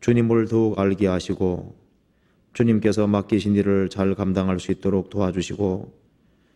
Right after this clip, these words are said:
우리 주변에 이뤄진 영혼들에게 더욱 힘있게 주님의 복음을 증거할 수 있도록 도와주옵소서. 이번 주간에도 전국 많은 곳에서 집회가 있습니다.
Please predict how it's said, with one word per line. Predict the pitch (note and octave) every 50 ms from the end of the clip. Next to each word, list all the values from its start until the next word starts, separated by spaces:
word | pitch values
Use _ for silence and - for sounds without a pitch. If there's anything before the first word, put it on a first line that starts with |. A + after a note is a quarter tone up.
| _ _ _ _ _ _ _ _ _ _
우리 | - A2+ A2+ A2+ G#2
주변에 | G#2 G#2+ G#2+ A#2 A#2 A#2 A2+ A2 A2 A2 A2
이뤄진 | B2 B2 A#2+ A2+ G2+ G#2 G#2 G2+
영혼들에게 | G2 G2 G2 F#2+ F#2 F#2+ G2 F#2+ F#2 F2 F#2+ F#2 F2+ F2+ F2+ F2+ F#2+ G2+ - - _
더욱 | - A2+ G#2 G2+ G2 F#2+
힘있게 | - - G2 G2 G2 F#2 - G2+ G2 F#2+ F#2 F#2 F#2 G2+ - - - _ _ _ _ _ _ _ _ _
주님의 | - - A2+ A2 G#2+ G#2+ G#2+ G#2
복음을 | - - G#2+ G2+ A2 G#2 G#2 G2+ G2
증거할 | F#2+ - A2 A2+ G#2+ F#2+ F#2 F#2 F2+ F2
수 | - - F2+
있도록 | E2 - - F#2 F#2 F#2 F2+ F2 - - - _ -
도와주옵소서. | F2+ E2+ E2+ E2+ E2 E2+ - - F2 E2+ E2 - - D#2+ - - F2+ F2+ - - - - _ _ _ _ _ _ _ _ _ _ _ _ _ _ _ _ _ _ _ _ _ _ _ _ _ _ _ _ _ _ _ _ _ _ _ _ _ _ _ _ -
이번 | G2+ G#2 G#2 G2+ G2
주간에도 | G2+ G2 G#2 G2+ G2 F#2 G2 G2+ F#2+ F#2 F#2 F#2 F#2+ G2 - - - - _ _ _ _ _
전국 | - A2 G#2 G2+ F#2 G2 F#2+
많은 | F#2 F2+ F2 F2+ F#2 F#2+ F#2 F2+
곳에서 | F#2+ F2+ F2 F#2 F#2 G2 F#2+ F2+
집회가 | - - - - G2 F#2 F#2+ F#2+
있습니다. | F2+ - - G2 F#2+ F2+ E2+ - - G#1 - -